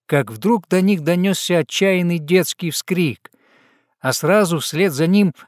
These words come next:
грохот падающей мебели. Мужчины вскочили на ноги, испуганная Заряна замерла, прикрыв рот рукой. Мгновение они смотрели друг на друга,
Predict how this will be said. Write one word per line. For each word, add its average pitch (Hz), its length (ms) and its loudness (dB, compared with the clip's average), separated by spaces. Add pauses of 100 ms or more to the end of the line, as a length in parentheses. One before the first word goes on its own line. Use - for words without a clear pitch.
грохот 175 580 2
падающей 180 640 0
мебели. 110 640 -2 (560)
Мужчины 196 560 0
вскочили 190 500 -4
на 202 180 2
ноги, 107 460 -4 (300)
испуганная 190 720 0
Заряна 180 460 2
замерла, 170 520 2
прикрыв 170 480 -2
рот 160 240 -2
рукой. 160 420 -2 (520)
Мгновение 160 680 2
они 160 180 0
смотрели 165 500 0
друг 156 220 -2
на 151 120 0
друга, 202 380 2